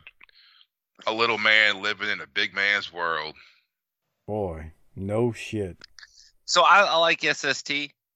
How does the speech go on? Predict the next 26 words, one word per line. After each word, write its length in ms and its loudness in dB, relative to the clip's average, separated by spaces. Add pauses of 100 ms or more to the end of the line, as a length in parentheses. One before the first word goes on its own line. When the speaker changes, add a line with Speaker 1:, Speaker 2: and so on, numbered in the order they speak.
Speaker 3:
I 80 -6
like 180 0
everything, 420 -6 (120)
but 340 -6 (480)
you're 180 -6
gonna 180 0
tell 220 2
me 180 -2
we 220 -8
couldn't 600 -4
figure 240 0
out 140 4
a 60 -2
way 300 -2
to 80 -8
start 340 -4
booking, 340 -2
uh, 200 2
ourselves 640 0
towards 420 -8
the 140 -14
Steiners 680 2
versus 460 -6
the 80 -14
Road 320 -4
Warriors? 580 -2